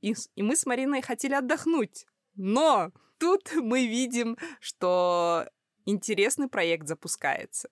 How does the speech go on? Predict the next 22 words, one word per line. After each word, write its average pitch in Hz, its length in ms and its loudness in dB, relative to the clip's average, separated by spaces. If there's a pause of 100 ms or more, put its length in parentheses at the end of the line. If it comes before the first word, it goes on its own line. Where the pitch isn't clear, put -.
И 180 580 -4
мы 214 360 -2
же 220 160 -2
не 220 120 0
можем 269 300 -2
с - 60 -10
Мариной 170 340 -4
просто 175 340 -6
так - 200 -8
сидеть. - 500 -10 (300)
И 185 100 -2
мы 233 160 2
решили, 202 520 -2 (380)
ну-ка 220 480 0 (100)
посмотрим, 196 640 -2
что - 220 -2
это 254 300 -2
за 175 360 0
<laughs> - 1300 -8
грант. 185 420 2 (380)
И 285 160 2
тут 277 260 0